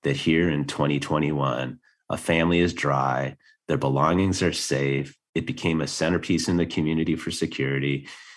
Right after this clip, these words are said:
And to be able to look at people and say, "It's, it wasn't just a donation. It wasn't just that moment in time.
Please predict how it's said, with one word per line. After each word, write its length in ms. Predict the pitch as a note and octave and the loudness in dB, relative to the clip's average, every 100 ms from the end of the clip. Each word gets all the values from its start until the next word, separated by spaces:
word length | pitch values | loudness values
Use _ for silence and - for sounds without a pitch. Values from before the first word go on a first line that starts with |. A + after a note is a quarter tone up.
| - - | -16 0
And 100 | A#2 | 0
to 80 | A#2 | 4
be 120 | B2+ | 4
able 200 | D3+ D3 | 4 4
to 60 | G#2+ | 2
look 180 | B2 C3 | 2 0
at 140 | - | -2
people 320 | G2 F#2 D#2+ | -4 -2 -2
and 100 | D#2+ | -4
say, 220 | - D#2 | -2 0
"It's, 260 | C3+ C3+ - _ | 0 -2 -14 _
it 120 | A#2 | 0
wasn't 300 | G#2 A#2+ B2 | 4 4 4
just 240 | F#2 A2 - | 2 0 -2
a 80 | E2 | 0
donation. 540 | F2 E2+ F2 F#2 C#2 | 2 4 2 2 -2
It 80 | A#1 | 0
wasn't 260 | F2+ F#2+ | 2 2
just 420 | F2 F2 - - _ | 2 0 -2 -10 _
that 240 | D#2+ C#2+ D2+ | 0 0 0
moment 340 | D#2+ D#2+ D2+ | 0 2 0
in 120 | C#2 | -2
time. 500 | C2+ C#2 D#2 F2+ G#2 | -2 -2 0 0 -2